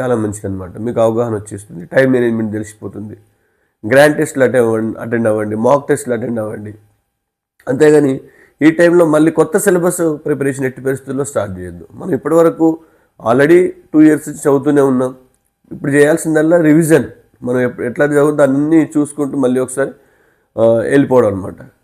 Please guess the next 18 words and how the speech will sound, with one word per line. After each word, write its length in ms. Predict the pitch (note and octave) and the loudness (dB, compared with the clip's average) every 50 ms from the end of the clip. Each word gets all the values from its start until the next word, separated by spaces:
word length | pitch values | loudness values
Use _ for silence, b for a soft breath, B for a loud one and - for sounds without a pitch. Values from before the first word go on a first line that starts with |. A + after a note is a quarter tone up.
| _ _ - | _ _ -12
కాబట్టి 340 | A2+ B2 B2 B2+ C3 B2 | -10 -6 -4 -2 -2 0
రివిజన్ 420 | A#2 A#2+ A#2+ A#2 A2+ B2+ C#3 C3+ C3+ | 0 0 0 0 2 2 2 2 2
చేయండి, 400 | C#3 C#3+ D3 C#3+ C#3+ D3 F3 - - _ _ _ _ _ _ _ _ _ _ _ _ _ _ _ _ | 2 2 2 0 0 -2 -4 -6 -8 _ _ _ _ _ _ _ _ _ _ _ _ _ _ _ _
ఎక్కువగా 340 | - A2+ - - D3 D3 D3+ | -10 -8 -4 -2 -2 0 0
ప్రాక్టీస్ 520 | B2+ - G#2+ A2 A#2 A#2 - C3+ B2 A#2 C3 | 0 -2 -4 -4 -4 -4 -6 -6 -4 -2 0
చేయండి. 420 | C3 C3+ C#3+ C#3 C#3+ D#3 E3 - - _ _ _ _ _ _ _ _ _ _ _ _ _ _ _ - | 0 2 0 0 -2 -4 -6 -8 -10 _ _ _ _ _ _ _ _ _ _ _ _ _ _ _ -8
మనకు 340 | - G#2+ A#2 B2 A#2 A#2 A#2 | -4 -2 -2 -2 -2 0 2
మాక్ 300 | A#2 A#2 B2+ B2 - - | 2 2 2 2 -2 -6
టెస్ట్‌లు 260 | C#3+ C#3 - C#3 C#3+ | -10 -8 -4 0 2
కానీ 200 | D3 C#3 C#3 C#3+ | 2 4 2 2
గ్రాండ్ 300 | B2+ A#2+ A#2 A#2 B2 A2+ | 2 2 0 0 0 -2
టెస్ట్‌లు 240 | C3 B2+ - B2+ C3 | -6 -8 -4 -2 0
కానీ 200 | B2+ B2+ C3 C3+ | 0 2 2 0
అటెండ్ 320 | A2 A2 - A#2 A#2 A#2+ | 0 -2 -2 -4 -2 0
అవ్వండి. 360 | A#2+ B2 B2 B2+ C3 D3+ F3 E3 - _ _ _ _ _ _ _ _ _ _ _ _ _ _ _ - | 0 2 2 0 0 -2 -4 -8 -12 _ _ _ _ _ _ _ _ _ _ _ _ _ _ _ -6
మొక్క 580 | C#3 C#3+ D3 C#3+ C#3+ - F3+ F3+ F3+ F3 E3 D3+ | 2 4 4 4 4 4 4 4 4 4 4 4
ధైర్యంతో 420 | C#3+ C3+ C3+ C3 C3+ B2+ C3 D3 | 2 2 2 2 0 0 2 2
ఉండండి, 460 | C#3 B2 A#2 A2+ A#2+ A#2+ A#2 C3 D#3 | 2 2 2 0 0 -2 -2 -4 -6